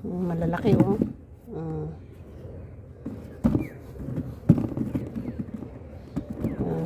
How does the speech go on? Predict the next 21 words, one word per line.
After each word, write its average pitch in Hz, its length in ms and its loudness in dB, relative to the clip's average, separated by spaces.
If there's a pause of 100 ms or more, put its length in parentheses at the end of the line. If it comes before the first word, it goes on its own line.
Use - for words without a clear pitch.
sariwang 208 400 10
sariwa. 214 560 2 (1500)
At - 160 -4
dahil 190 400 6
hindi 196 240 4
po 202 160 -2
tayo 190 240 4
makakapunta 196 720 2
ng 202 240 2 (240)
ating 196 240 -4
trabaho 208 560 0 (240)
dahil 185 400 -2 (1200)
baka 185 240 -2
mahawa 185 400 4
po 185 240 2
yung 180 160 2
mga 185 560 0
alaga 185 480 0
naming 185 320 4
matatanda 185 720 0
roon, 202 560 2